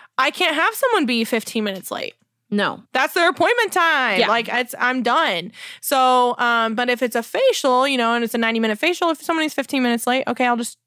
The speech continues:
Speaker 1: cut out something.
Speaker 2: That's okay. But then if that facial no-shows you, that's a lot of time off of your
Speaker 1: I
Speaker 2: schedule.
Speaker 1: agree. So there's pros and cons, for sure. For
Speaker 2: Absolutely.
Speaker 1: sure. Same thing with, like, hair, my hair girls, my nail girls.
Speaker 2: Yeah.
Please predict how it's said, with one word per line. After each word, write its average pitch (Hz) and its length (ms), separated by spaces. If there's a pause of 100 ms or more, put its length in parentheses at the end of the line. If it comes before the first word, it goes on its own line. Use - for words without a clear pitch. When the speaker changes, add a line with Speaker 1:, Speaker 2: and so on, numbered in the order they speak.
(120)
Speaker 1:
cut 226 160
out 214 180
something. - 380
Speaker 2:
That's 262 200
okay. 302 200
But 226 160
then 196 160
if 190 140
that - 200
facial 185 300
no-shows 208 500
you, 302 280 (120)
that's 277 200
a - 20
lot 185 320
of 175 100
time 269 300
off 202 160
of 185 60
your 175 100
Speaker 1:
I 165 40
Speaker 2:
schedule. 226 440
Speaker 1:
agree. 220 720
So 240 160
there's 233 320
pros 254 240
and 285 100
cons, 240 600
for - 180
sure. - 0
For 214 80 (120)
Speaker 2:
Absolutely. 254 500
Speaker 1:
sure. 202 420
Same 285 220
thing 294 120
with, 214 120
like, 175 100
hair, 247 500
my 226 140
hair 226 260
girls, 233 220
my 220 120
nail 220 220
girls. 233 380
Speaker 2:
Yeah. 226 320